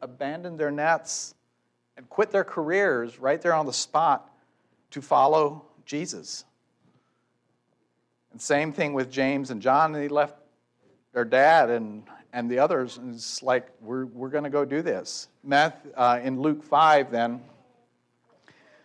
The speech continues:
after this, he went out and saw a tax collector named Levi sitting at the tax booth. It said to him, "Follow me." And leaving everything, he rose and followed him. He was,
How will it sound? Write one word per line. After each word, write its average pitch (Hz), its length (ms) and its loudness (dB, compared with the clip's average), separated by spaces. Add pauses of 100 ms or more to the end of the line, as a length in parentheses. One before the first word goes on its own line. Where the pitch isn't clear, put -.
(320)
after 135 240 6
this, 175 240 4
he 190 80 -4
went 160 200 4
out 156 120 8
and 143 100 0
saw 151 160 6
a 139 60 0
tax 170 340 2
collector 139 380 -2
named 135 240 -2
Levi 147 440 0
sitting 143 340 -8
at 135 80 -6
the 135 60 -12
tax 156 380 -4
booth. 98 300 -14 (180)
It - 80 -20
said 143 200 -2
to 131 80 -2
him, 139 240 -4
"Follow 147 360 4
me." 170 360 -6 (200)
And 107 320 -14
leaving 185 640 -10
everything, 131 800 -8 (1080)
he 156 140 -2
rose 147 300 4
and 156 120 -10
followed 151 380 4
him. 98 160 -12 (1040)
He 143 120 -6
was, 151 220 -4